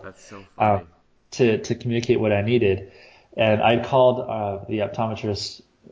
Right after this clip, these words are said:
Speaker 2: at home the day, earlier the, in the day and had my prescription and stuff. And then they put me back in, like, an examination room,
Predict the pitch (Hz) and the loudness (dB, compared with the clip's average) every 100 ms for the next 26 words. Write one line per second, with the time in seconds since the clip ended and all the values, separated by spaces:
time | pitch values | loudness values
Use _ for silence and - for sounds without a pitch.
0 | - - 104 104 135 131 95 95 - 107 | -20 -6 0 2 4 4 2 -2 -2 2
1 | 104 101 107 117 110 101 104 120 104 98 | 4 2 4 4 6 4 2 -2 -4 2
2 | 110 101 101 101 98 95 98 - 110 - | 4 4 0 -2 -4 -4 -6 -2 -4 -2
3 | 101 95 - 92 95 - - - - - | -4 -4 -2 -2 -2 -4 -20 -20 -20 -20
4 | - - 123 156 165 151 160 151 131 127 | -20 -2 2 4 4 4 2 2 2 2
5 | 127 123 120 110 107 104 113 107 110 131 | 2 0 -2 -2 -2 0 2 2 2 0
6 | 131 107 101 98 | 0 -2 0 -2